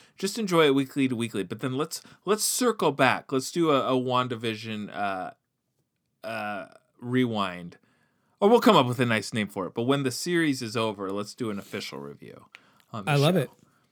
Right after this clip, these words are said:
Speaker 2: I love it.
Speaker 1: I also love it. See, that's why we're best friends, Shaf.
Speaker 2: <laughs> Oh, yeah. Oh, my gosh. So, well, then, if there's nothing else, uh, any final thoughts on WandaVision before we close out?
Speaker 1: I'm,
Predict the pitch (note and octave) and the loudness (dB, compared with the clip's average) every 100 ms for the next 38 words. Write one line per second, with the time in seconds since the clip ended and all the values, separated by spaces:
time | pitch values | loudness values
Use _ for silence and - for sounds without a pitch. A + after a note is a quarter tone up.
0 | _ _ _ _ - B2+ D#3+ D3+ - - | _ _ _ _ -12 -6 -4 -6 -8 -20
1 | - - - G3+ G3 G3+ _ - C#4+ D4 | -20 -18 2 4 4 2 _ 6 8 8
2 | - F#3 C#3 B2 G2+ F2 C2 _ _ _ | 6 2 2 0 -2 -10 -14 _ _ _
3 | - F3+ F3+ G3 D#3 F3 D3 A#2 G#2+ D3 | -4 -2 -2 -2 -2 4 4 4 2 2
4 | - C#3 A2+ G#2 - A#2 G#2+ G#2 - - | 2 -2 -2 -4 -4 0 0 -2 -10 -8
5 | A#3 - G3+ C#3+ E3 C3+ F#3 C#3+ _ _ | -4 -4 -4 -6 -6 -8 -8 -12 _ _
6 | _ _ _ _ - _ _ _ _ _ | _ _ _ _ -20 _ _ _ _ _
7 | _ - C3 D3 D#3+ F3 _ - B2 A2+ | _ -2 2 4 2 -2 _ -8 -6 -4
8 | A#2 G3+ B2+ C3 C3 C3 C3 C3 C3 C3 | -2 0 0 0 0 0 0 0 0 0
9 | B2+ B2+ B2+ B2 A#2 _ _ _ _ _ | -2 -2 -2 -4 -6 _ _ _ _ _
10 | - B2+ A#2 A2+ A2 - - G#3+ F3+ D#3+ | -6 -4 -4 -6 -10 -8 -4 2 4 4
11 | F#3 E3 E3 F#3 F#3 F3+ F#3 D#3 F3 G3 | 2 0 0 0 0 -2 -4 0 2 2
12 | G3+ G3 A#3 - A3 G3 F#3+ F#3 F#3 F#3+ | 2 2 0 2 4 6 4 4 2 2
13 | G3+ G3 G3+ F3 G3 G#3+ A3 G#3+ - E3+ | 0 0 0 0 2 0 0 -2 0 0
14 | E3 F3+ F3+ G3+ E3 F3 | 0 0 0 2 0 0